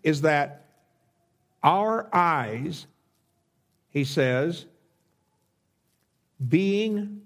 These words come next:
enlightened. You know, that makes you think back. Look, look back to, uh, Matthew chapter thirteen for a second. And there, there are many places you could go in Scripture to,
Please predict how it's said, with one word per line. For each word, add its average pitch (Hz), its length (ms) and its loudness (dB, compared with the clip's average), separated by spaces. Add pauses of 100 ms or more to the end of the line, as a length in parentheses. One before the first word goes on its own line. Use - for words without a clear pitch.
(440)
enlightened. 139 840 -2 (1600)
You 220 100 4
know, 247 60 4
that 202 160 0
makes 202 300 0
you 175 100 0
think 214 340 -2
back. 170 560 2
Look, 226 220 2
look 240 220 2
back 208 340 0
to, 175 340 2
uh, 143 180 2
Matthew 165 380 0
chapter 165 360 0
thirteen 160 580 0
for 131 240 -2
a 113 60 -2
second. 135 460 -2 (1300)
And 160 140 2
there, 175 220 2
there 180 140 2
are 151 60 0
many 180 240 0
places 175 520 0
you 143 120 0
could 123 180 -4
go 156 240 2
in 131 80 -6
Scripture 135 760 -2 (440)
to, 139 680 0